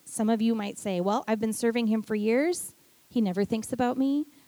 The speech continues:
Some of you guys might be saying, "I've been loving her. I've been laying down myself for her, and nothing I ever do is good enough." Or if I pref-,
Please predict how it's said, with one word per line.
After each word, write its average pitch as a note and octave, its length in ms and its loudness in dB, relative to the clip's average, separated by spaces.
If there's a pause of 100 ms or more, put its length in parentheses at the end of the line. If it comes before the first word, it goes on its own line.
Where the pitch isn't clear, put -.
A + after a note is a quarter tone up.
(640)
Some - 180 2
of A3+ 80 4
you A3+ 100 4
guys G#3+ 280 2
might A3 160 0
be A3+ 40 0
saying, A3 220 0
"I've A3 100 2
been A#3+ 160 6
loving A#3 280 4
her. A#3+ 160 8
I've A#3+ 160 2
been A#3 160 2
laying A#3 200 4
down A#3 200 4
myself A3+ 420 2
for B3 140 2
her, B3 200 4
and A3+ 140 2
nothing G#3+ 320 -2
I G#3+ 140 0
ever G#3+ 160 4
do G#3+ 180 4
is G#3 140 6
good G#3+ 180 6
enough." A#3+ 460 0 (600)
Or F#3 440 4
if A3 100 2
I B3 160 6
pref-, B3 320 4